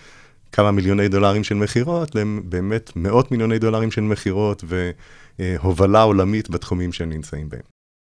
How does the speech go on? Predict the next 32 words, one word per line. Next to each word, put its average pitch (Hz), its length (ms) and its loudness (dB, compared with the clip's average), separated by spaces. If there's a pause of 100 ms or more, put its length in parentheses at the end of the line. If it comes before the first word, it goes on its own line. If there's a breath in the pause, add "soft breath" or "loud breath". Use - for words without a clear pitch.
(140)
היום, 120 460 0 (640)
שמונה 127 380 0
שנים 123 300 2
אחרי, 120 460 -2 (340)
מה 110 200 -2
שקרה 113 320 0
פה 117 140 -6
הוא 98 80 -8
פשוט 101 200 -4
לא 95 120 2
יאומן, 98 440 0
כי - 100 -10 (420)
מצד 101 220 0
אחד 104 240 2 (760 loud breath)
דיברנו 101 320 2
על 92 80 2
כמות 92 260 0
הכסף 95 320 -2
שנכנסת 92 520 -2
היום, 90 300 0
אה, 87 40 0 (280)
לשוק, 87 480 -2
אבל 90 260 -2 (180)
יותר 110 260 0
מעניין 110 380 0
מזה, 90 280 -2
זה 85 120 -10
כמות 98 300 -2
הכסף 107 400 -2
שהשוק 92 440 -2
הזה 101 140 2
מייצר 95 600 2